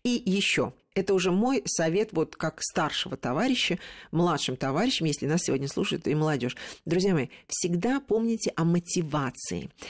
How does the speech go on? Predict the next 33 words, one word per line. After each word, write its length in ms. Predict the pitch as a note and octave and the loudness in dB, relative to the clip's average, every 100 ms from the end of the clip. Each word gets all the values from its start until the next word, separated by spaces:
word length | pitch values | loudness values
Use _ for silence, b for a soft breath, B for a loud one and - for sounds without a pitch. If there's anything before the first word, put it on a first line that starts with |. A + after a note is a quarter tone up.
| B B | B B
Вот, 140 | E3 F3+ | -4 0
например, 340 | G3 A3 C4+ - | 2 2 2 0
я 440 | D#3 A3 E3+ - - | 0 0 0 -2 0
понимаю, 640 | F#3 G3+ G#3+ C#4+ D#4+ D#3+ | 4 4 4 4 2 0
что 200 | - - | 0 -2
в 60 | E3+ | -2
своей 420 | - G3+ A3+ G3+ | 0 0 2 2
системе 360 | E3 C3+ E3 C#3 | 0 -2 -2 -2
координат, 300 | D#3+ B3 D4 | 0 -2 -2
в 40 | |
системе 260 | F3+ F3 D#3+ | -2 0 0
координат 340 | C#3+ E3 C#3+ | 0 0 0
этого 180 | C#3 C#3+ | -2 -2
мужчины, 440 | C#3+ - D4+ F4+ - | 0 0 2 2 2
он 140 | E3+ | 2
должен 240 | D#3 B3 C4 | 2 2 0
пропускать 420 | - D#3+ - G3+ | -4 -4 -2 0
даму 220 | E3+ F#3+ | 0 0
вперед 360 | F#3+ D#3+ E3 - | 0 0 0 0
в 20 | |
лифт. 340 | C3 - - - - | -2 -2 -8 -10 -2
Я 160 | B3+ | 0
это 100 | D4+ | 0
поняла. 460 | - G3+ G3+ C3+ - b b - | 0 2 2 0 -4 b b -2
И 160 | F3 | 0
самое 480 | - - C4 C#4 D4+ | 0 0 0 0 0
главное, 460 | A#3+ G#3 D3 A#2+ - B | 2 2 0 -2 -8 B
что 200 | - G#3 | -2 2
он 140 | G3+ | 2
в 80 | - | 0
своей 500 | - F#3 A3 G#3+ F#3+ | -2 0 2 2 2
системе 420 | - D#3+ - F#3 | 0 -2 2 2
координат 540 | D#3+ D3 D3 D#3 A3+ | 2 -2 0 2 0